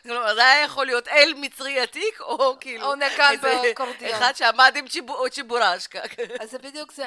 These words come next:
Speaker 2: ואז הוא לא רוצה ללכת, והוא סובל והכל, ואז הוא בא לשם, ואז היא מוציאה את האקורדיון, אז היא מתחילה לנגן. ותבינו, הרפרטואר רוסי רצח, רוסי, הכי רוסי שיש.
Speaker 1: כן,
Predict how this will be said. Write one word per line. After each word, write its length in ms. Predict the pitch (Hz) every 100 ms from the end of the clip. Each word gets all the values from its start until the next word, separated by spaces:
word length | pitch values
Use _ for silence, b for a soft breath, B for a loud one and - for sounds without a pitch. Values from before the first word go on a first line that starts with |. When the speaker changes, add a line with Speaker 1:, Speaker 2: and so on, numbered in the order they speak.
| - B B
Speaker 2:
ואז 560 | 220 214 - 262 302 277
הוא 140 | - 339
לא 140 | 370
רוצה 320 | 381 392 339
ללכת, 760 | 262 208 202 - 214 208 214 220 220
והוא 200 | 254 277
סובל 600 | - 247 220 208 214 214
והכל, 580 | 220 208 - 202 190 202 _ _ _ 208
ואז 320 | 220 262 302
הוא 80 | 254
בא 180 | 208
לשם, 520 | 190 190 - 196 208 294 359 _ _ 202
ואז 220 | 220 233
היא 80 | 240
מוציאה 320 | 226 - 214
את 100 | 196
האקורדיון, 880 | 196 - 170 _ 160 202 294 277 277 277 _
אז 120 | 208 226
היא 80 |
מתחילה 340 | 214 - 202 202
לנגן. 480 | 202 190 208 214 196 b b b
ותבינו, 400 | 208 214 247 262
הרפרטואר 640 | 196 196 208 202 - 208 233 226
רוסי 420 | 208 - - 226 208
רצח, 580 | 214 214 - 170 - 170
רוסי, 540 | 175 - - 269 269 -
הכי 300 | 233 - 330
רוסי 260 | 339 -
שיש. 300 | 277 269 254
Speaker 1:
כן, 160 | 269 277